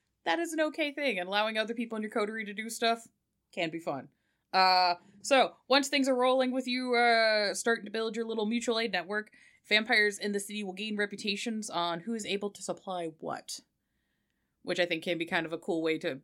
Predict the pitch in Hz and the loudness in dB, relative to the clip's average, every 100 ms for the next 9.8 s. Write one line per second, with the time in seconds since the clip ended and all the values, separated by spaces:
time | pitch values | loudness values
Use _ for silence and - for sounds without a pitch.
0 | _ 165 165 160 156 - 131 - 170 160 | _ -2 0 0 -2 -4 -12 -4 -4 -4
1 | 180 156 151 131 151 147 147 143 156 156 | -4 -4 -4 -4 -6 -6 -8 -10 -6 -4
2 | 151 151 156 139 156 151 151 156 147 143 | -4 -6 -8 -8 -6 -4 -6 -6 -8 -4
3 | 151 160 156 156 156 147 147 147 143 143 | -4 -4 -6 -6 -6 -6 -4 -4 -4 -6
4 | - _ 165 151 - 165 160 180 170 165 | -10 _ -10 -8 0 0 0 -4 -4 -6
5 | 156 175 165 277 233 147 _ _ _ _ | -6 -6 0 4 4 2 _ _ _ _
6 | _ _ _ _ _ _ _ _ - 202 | _ _ _ _ _ _ _ _ -2 -2
7 | 170 175 180 208 202 196 - 196 185 185 | 0 -2 -2 0 0 0 2 2 2 0
8 | 185 175 185 196 220 214 226 214 185 202 | -4 -2 0 0 0 -2 -2 -2 -2 -4
9 | 196 185 175 _ - 113 67 | 0 -2 -2 _ -18 -16 -18